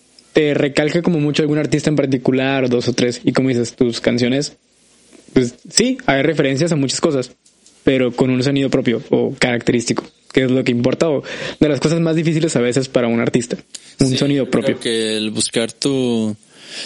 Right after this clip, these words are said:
Speaker 2: tu estilo propio y donde te sientas cómodo, pues, es un tanto difícil, pero creo que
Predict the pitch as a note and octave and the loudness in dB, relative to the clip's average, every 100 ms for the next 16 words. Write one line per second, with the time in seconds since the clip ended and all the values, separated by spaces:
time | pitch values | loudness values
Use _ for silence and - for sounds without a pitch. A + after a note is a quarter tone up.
0 | - - C#3 - B2 C3 - B2+ C3 - | -12 -2 0 0 -2 -2 0 -2 0 0
1 | D3 B2+ A2 G#2+ A2+ G#2+ G2 - G2+ - | 0 0 0 -2 0 -2 -4 -4 -4 -4
2 | A2 C3 - C3+ C#3 C#3 B2+ B2 A#2+ - | -2 -2 -2 -2 -2 0 0 0 -2 -4
3 | G#2+ G2 - G#2+ - A#2 A2+ A2 - A#2 | -4 -4 -4 -6 -2 -2 -2 -2 -4 -2
4 | A2+ A2+ - A2+ C3+ A2 F3 D#3+ C3+ C#3 | 0 0 -2 -2 -2 0 -2 -2 -2 0
5 | C#3 B2 D3+ F3+ - B2+ A2 | 0 0 -2 -2 -2 -4 -4